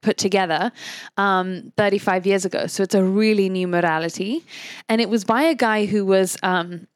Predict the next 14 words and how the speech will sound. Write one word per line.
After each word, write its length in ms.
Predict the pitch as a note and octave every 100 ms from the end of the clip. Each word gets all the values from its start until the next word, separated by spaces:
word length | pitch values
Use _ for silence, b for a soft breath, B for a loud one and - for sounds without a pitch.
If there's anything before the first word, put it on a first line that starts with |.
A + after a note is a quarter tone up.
| _ -
he 100 | A3+
basically 440 | C4+ D#4 D#4 B3+
figured 320 | - G#3 G3
out 240 | F3+ F3 -
that 240 | F3 - B B B B B -
the 80 |
chakra 500 | F#3 - C4+ C4 -
system, 720 | G#3 G3+ F3+ - F3+ F3+ F#3+ - - -
the 160 | F#3+
Chinese 560 | G3+ - G#3+ A3 G#3+ G#3
I 120 | G3+
Ching, 560 | G3+ - E3+ E3+ E3+ E3+ _ _ _
the 180 | G3 G3+
Kabbalah 800 | F#3+ G3+ G3 G#3 G3 E3 D#3+ G3